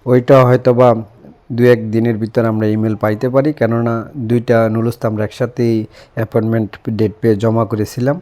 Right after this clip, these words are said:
যেহেতু সাতাইশ তারিখে আপনার একটা নুলুস্তা রিজেক্ট, ই, এসএমএস পেয়েছি,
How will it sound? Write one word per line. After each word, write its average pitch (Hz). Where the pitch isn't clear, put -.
যেহেতু 113
সাতাইশ 120
তারিখে 113
আপনার 117
একটা 135
নুলুস্তা 135
রিজেক্ট, 117
ই, 107
এসএমএস 117
পেয়েছি, 120